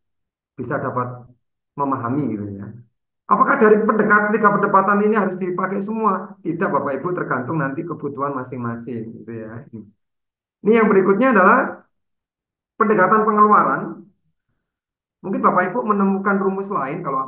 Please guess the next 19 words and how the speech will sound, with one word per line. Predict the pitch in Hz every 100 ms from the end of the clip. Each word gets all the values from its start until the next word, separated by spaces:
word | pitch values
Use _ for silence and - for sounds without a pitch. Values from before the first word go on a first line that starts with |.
| 127
Bapak | 127 127
Ibu | 143
browsing | 127 113 117 131
di | 131 117
internet, | 117 113 117 120 117
rumusnya | - 127 123 123 127
tidak | 131 -
seperti | - 123 120
ini. | 123 107 156 202 - _ _ 139
Ya, | 139
kurang | 156 151 156
lebih | 220
sebenarnya | - 131 127 151 190
yang | 170 156
dipakai | - 139 131 139
itu |
sama. | 170 139 123 131 202 - _ _ _ _ _ _ _ -
Ada | 165 233
namanya | 226 226